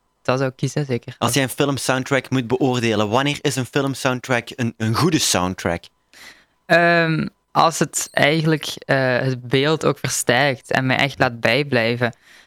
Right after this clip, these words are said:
Speaker 1: En niet dat ik zoiets heb van, eh, ja, dat vergeet ik snel. Eh, of ja, het is, het is geen meerwaarde. Dus als het echt een meerwaarde is en, en nog beter laat overkomen, het verhaal, en, en dat, dat mij echt iets doet en zo, en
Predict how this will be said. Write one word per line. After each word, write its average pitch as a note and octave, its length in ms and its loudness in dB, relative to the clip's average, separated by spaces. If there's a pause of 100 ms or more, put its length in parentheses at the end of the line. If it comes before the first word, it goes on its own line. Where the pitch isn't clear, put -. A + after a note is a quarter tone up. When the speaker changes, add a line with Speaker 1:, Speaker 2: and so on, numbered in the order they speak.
(140)
Speaker 1:
En B2 380 0
niet C#3+ 160 2
dat D3+ 100 2
ik C#3+ 80 -2
zoiets - 280 -2
heb C3+ 240 2
van, C3 380 0 (140)
eh, A#2+ 420 -2 (640)
ja, B2+ 340 2
dat C3 140 2
vergeet C3 320 -2
ik D#3 120 -2
snel. D3 440 -2 (180)
Eh, A#2+ 380 0
of - 440 -4
ja, A#2 280 2
het - 140 -4
is, C#3 160 -4
het A#2+ 180 -4
is C#3+ 140 -2
geen C3 220 0
meerwaarde. C3+ 480 0
Dus B2+ 240 -2 (240)
als C3 140 0
het C#3 80 -2
echt D#3+ 180 2
een D3+ 160 2
meerwaarde D3 480 2
is B2 140 2
en, B2 200 0
en B2 220 0
nog C3 220 -2
beter C#3 300 0
laat C#3+ 180 0
overkomen, C#3 580 0
het C3 140 -4
verhaal, A#2+ 480 0
en, A#2 240 -2
en A#2 300 -2
dat, A#2+ 220 0
dat B2 100 2
mij B2 100 0
echt C3 140 -2
iets A#2+ 200 -4
doet D3 240 -2
en D#3 200 0
zo, D#3 240 2
en A#2+ 300 0